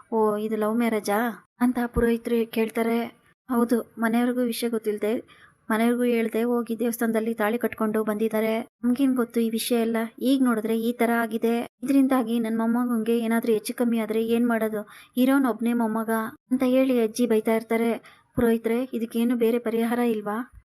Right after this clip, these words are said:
ನೀವೇ ಏನಾದ್ರೂ ಪರಿಹಾರ ಇದ್ರೆ ಹೇಳಿ ಅಂತ ಅಜ್ಜಿ ಹೇಳ್ತಾರೆ. ಪರಿಹಾರ ಅನ್ನೋದು ಎಲ್ಲದಕ್ಕೂ ಇದ್ದೇ ಇರುತ್ತೆ. ಇದಕ್ಕೆ ಪರಿಹಾರ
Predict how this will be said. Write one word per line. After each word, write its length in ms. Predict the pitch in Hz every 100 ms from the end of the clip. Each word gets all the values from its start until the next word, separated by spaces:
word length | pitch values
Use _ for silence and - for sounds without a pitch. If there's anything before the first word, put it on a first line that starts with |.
| _
ನೀವೇ 200 | 254 262
ಏನಾದ್ರೂ 300 | 254 233 233
ಪರಿಹಾರ 320 | 240 233 233 233
ಇದ್ರೆ 260 | 220 220
ಹೇಳಿ 260 | 220 214 220
ಅಂತ 180 | 214 226
ಅಜ್ಜಿ 280 | 208 208 226
ಹೇಳ್ತಾರೆ. 480 | 214 220 226 226 220 - _ _ _
ಪರಿಹಾರ 200 | 269 277 269
ಅನ್ನೋದು 300 | 226 214 233
ಎಲ್ಲದಕ್ಕೂ 440 | 214 214 214 208
ಇದ್ದೇ 200 | 208 208
ಇರುತ್ತೆ. 480 | 214 214 214 214 - -
ಇದಕ್ಕೆ 240 | 233 247 247
ಪರಿಹಾರ 360 | 233 247 240